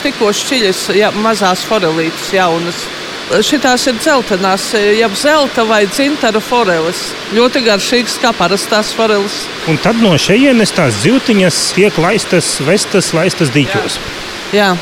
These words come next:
Speaker 1: tagad te vasarā, tagad ir tāds stāvoklis, ka mums vairs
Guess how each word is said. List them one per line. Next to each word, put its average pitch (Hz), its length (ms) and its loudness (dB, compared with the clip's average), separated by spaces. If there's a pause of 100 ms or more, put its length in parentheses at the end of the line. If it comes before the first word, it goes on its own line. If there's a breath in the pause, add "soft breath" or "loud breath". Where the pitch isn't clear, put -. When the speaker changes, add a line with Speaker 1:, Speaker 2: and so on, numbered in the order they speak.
(200)
Speaker 1:
tagad 220 320 0
te 240 140 4 (260)
vasarā, 196 560 0
tagad 214 320 0
ir 208 60 4 (100)
tāds 240 300 0
stāvoklis, 233 640 0 (100)
ka 208 80 0
mums 233 240 0
vairs 208 300 0